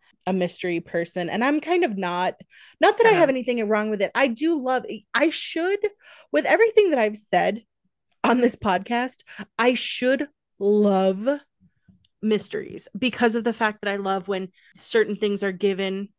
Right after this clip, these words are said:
Speaker 1: and not, and we're gonna talk about that a little bit in a second anyway. I love when certain things are held back. Mysteries do that. They, they give you that, you don't get all the answers. And so I should,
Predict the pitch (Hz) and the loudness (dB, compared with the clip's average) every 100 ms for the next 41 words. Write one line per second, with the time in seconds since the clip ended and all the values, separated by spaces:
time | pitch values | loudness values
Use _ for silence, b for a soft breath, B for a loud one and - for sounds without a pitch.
0 | _ _ 196 202 196 190 - 208 220 240 | _ _ -2 -2 0 0 2 2 4 2
1 | 220 208 190 180 175 175 180 175 170 175 | 0 -2 -6 -6 -6 -6 -4 -4 -4 -6
2 | 175 175 - 175 180 180 180 180 185 _ | -6 -8 -8 -10 -10 -8 -8 -8 -10 _
3 | _ _ _ _ - 202 214 208 190 208 | _ _ _ _ -2 0 2 0 2 0
4 | 196 - 208 196 190 196 185 180 175 - | 0 -4 -4 -4 -8 -8 -4 -4 -4 -6
5 | - 185 175 - 214 196 202 _ _ _ | -4 -4 -2 0 2 2 -2 _ _ _
6 | _ 226 233 277 - 277 233 - 233 233 | _ -2 4 4 2 -2 -2 -4 -4 -2
7 | 156 135 - 196 180 196 190 190 214 196 | -4 -6 -8 -10 -10 -12 -14 -14 -16 -16
8 | 196 185 170 - _ _ _ 196 226 185 | -16 -14 -16 -18 _ _ _ -10 -8 -6
9 | 202 190 175 170 - 180 170 175 151 165 | -4 -4 -4 -6 -10 -12 -10 -8 -8 -10
10 | 156 123 175 _ _ - _ _ _ - | -12 -12 -16 _ _ -20 _ _ _ -2
11 | 202 262 - 349 392 202 233 | 2 4 4 4 4 2 -2